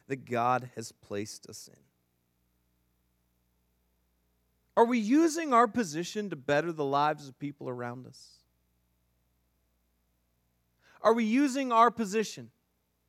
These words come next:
to lead well, even if it isn't the most popular decision?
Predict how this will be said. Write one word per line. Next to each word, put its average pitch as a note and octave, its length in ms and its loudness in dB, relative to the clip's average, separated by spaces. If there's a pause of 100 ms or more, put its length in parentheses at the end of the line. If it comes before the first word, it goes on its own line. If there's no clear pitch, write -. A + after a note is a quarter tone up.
(280)
to G3 120 -4
lead G3+ 280 -2
well, G3+ 280 4 (2500)
even D#3 260 -4
if D3+ 120 -6
it D3+ 100 -6
isn't D#3 260 -6
the D3 60 -10
most C#3 280 -6
popular B2 480 -6
decision? D3+ 480 -14